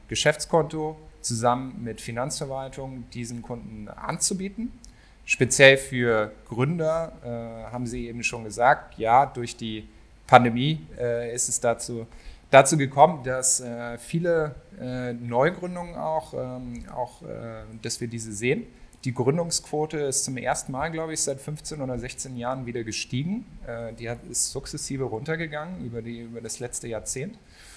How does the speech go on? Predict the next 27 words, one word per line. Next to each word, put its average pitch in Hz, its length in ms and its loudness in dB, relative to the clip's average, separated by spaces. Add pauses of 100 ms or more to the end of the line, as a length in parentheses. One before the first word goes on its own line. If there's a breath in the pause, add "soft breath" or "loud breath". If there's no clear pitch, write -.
(340 loud breath)
Und, 127 460 0
äh, 117 220 -2
was 120 180 2
durchaus 127 280 -2
positiv 160 500 -8
ist, 180 200 -6
auch - 380 -8
für 127 180 -6
Deutschland 120 440 -4
als 110 180 -10
Wirtschaftsstandort. 165 800 -6 (400 loud breath)
Und 120 140 2
wir 139 140 10
wollen 143 240 6
hier 135 100 -2
eben 127 220 -4
auch 110 200 2
einen 120 140 -4
Beitrag 113 420 -2
leisten, 117 600 -4 (100)
äh, 117 300 -12
indem 120 500 -6 (420)
die 113 440 -6
Gründer 165 720 0 (320)
in 135 280 -2
ihrem 117 600 -4
Gründungsprozess, 160 1160 -4